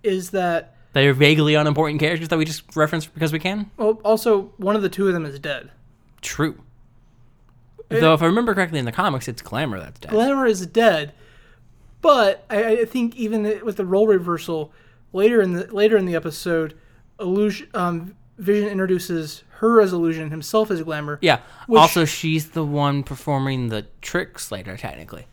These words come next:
Speaker 1: Mm-hmm.
Speaker 2: Yeah. No, it, it still definitely works. Personally, I like how the Cabinet of Mystery has a vaguely Mind Stone slash Vision-y, like,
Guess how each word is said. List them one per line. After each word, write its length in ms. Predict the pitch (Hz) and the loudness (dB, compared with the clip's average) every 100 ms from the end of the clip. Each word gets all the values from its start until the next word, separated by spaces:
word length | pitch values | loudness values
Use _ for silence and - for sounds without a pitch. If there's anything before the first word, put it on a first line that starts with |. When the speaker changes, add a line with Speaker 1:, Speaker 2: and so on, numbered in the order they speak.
| - | -14
Speaker 1:
Mm-hmm. 340 | 160 185 156 120 - | -8 -6 -6 -10 -6
Speaker 2:
Yeah. 180 | 165 104 - - | -2 -2 -4 -4
No, 260 | 170 110 - | 0 0 -2
it, 180 | 156 - | -6 -4
it 120 | 151 | -4
still 160 | - 151 | -2 2
definitely 340 | 147 123 107 | 2 2 -2
works. 460 | 120 101 - - - - - | -2 -4 -12 -18 -20 -20 -8
Personally, 480 | 202 196 214 190 175 127 | -4 -2 -2 -2 -2 -2
I 100 | 147 | 0
like 220 | 156 147 | 0 0
how 120 | 147 | -2
the 80 | 135 | -4
Cabinet 320 | - 147 143 | -4 -4 -4
of 60 | 131 | -4
Mystery 360 | 131 - 151 139 | -4 -6 -6 -2
has 180 | 135 127 | -2 -2
a 340 | 123 123 123 - | -2 -4 -6 -10
vaguely 680 | 156 139 147 147 147 143 135 | -10 0 2 2 0 0 0
Mind 440 | 127 123 127 131 127 | 0 2 2 2 -2
Stone 320 | 139 135 131 | -4 -4 -4
slash 160 | 123 127 | -6 -8
Vision-y, 560 | 123 123 123 127 123 | -6 -2 -2 -2 -2
like, 220 | 117 113 | -2 -4